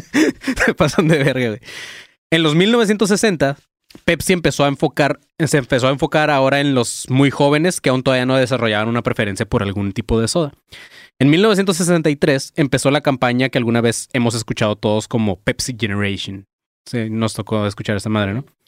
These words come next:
Utilizando elementos en su mercadotecnia que pudieran atraer al sector más joven. Entonces empezaron como a sacar comerciales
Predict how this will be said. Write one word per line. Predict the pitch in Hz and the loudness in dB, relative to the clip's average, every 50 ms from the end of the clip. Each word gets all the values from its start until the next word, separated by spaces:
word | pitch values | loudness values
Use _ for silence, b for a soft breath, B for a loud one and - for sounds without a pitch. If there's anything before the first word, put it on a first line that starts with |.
| B B B B _ _ _ _ _ _ | B B B B _ _ _ _ _ _
Utilizando | 180 175 - 202 196 196 165 185 165 160 170 | 0 2 2 2 2 2 2 2 2 2 2
elementos | 170 160 147 139 135 127 160 147 | 2 2 2 2 2 2 2 2
en | 156 143 | 2 2
su | - 151 | 2 2
mercadotecnia | 147 143 139 - 156 143 135 123 - 151 135 131 127 139 | 4 2 2 2 2 2 2 2 0 0 2 2 2 0
que | - 156 | 0 -2
pudieran | - - 127 117 117 117 117 120 | 0 2 2 2 2 2 0 0
atraer | 113 - 117 107 101 101 | -2 0 -2 -2 0 -2
al | 101 104 104 | -2 -4 -4
sector | - - - _ - 101 98 | -8 -12 -8 _ -6 -6 -4
más | 101 101 95 - | -4 -4 -4 -2
joven. | - 160 160 143 117 104 101 - _ _ | 0 0 0 2 0 -4 -6 -12 _ _
Entonces | 120 110 117 110 | -6 -2 -2 -2
empezaron | 110 107 101 - - 107 107 107 | -2 -2 -2 -2 -2 -2 -2 -2
como | - 107 | -2 -4
a | 101 | -4
sacar | - 101 - 110 - | -4 -4 -6 -6 -2
comerciales | - 113 113 98 - 110 107 110 104 - - | -2 -2 -2 -2 -4 -2 -2 -2 -4 -6 -12